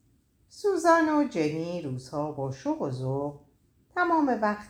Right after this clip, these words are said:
صرف می‌کنند و اتاقشان را تمیز و مرتب می‌کنند و دیوارهایش را رنگی تازه می‌زنند.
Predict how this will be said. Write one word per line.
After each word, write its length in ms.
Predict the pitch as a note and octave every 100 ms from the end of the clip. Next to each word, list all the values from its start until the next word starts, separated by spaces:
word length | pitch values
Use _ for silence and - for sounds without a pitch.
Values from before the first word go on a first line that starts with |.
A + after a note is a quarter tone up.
| -
صرف 460 | - - F#3+ F#3 F#3+
می‌کنند 560 | F#3 F#3 F3 E3+ E3
و 60 | E3 C3+
اتاقشان 680 | B2+ D3+ D3+ D#3 C#3+ C#3 C3
را 280 | C3+ C#3 - _ _ D4+
تمیز 360 | D4 E4 F4+
و 60 | C4+
مرتب 580 | F3+ B2 C3 - A#2+ -
می‌کنند 460 | - - - - -
و 100 | C3+
دیوارهایش 840 | B2+ B2 B2 B2 B2+ C#3+ D3+ D3 C#3+
را 220 | C#3+ C#3 - _ -
رنگی 460 | D4 E4 D#4+ D4 C#4+
تازه 400 | - B2+ A#2+ C#3
می‌زنند. 520 | - - - -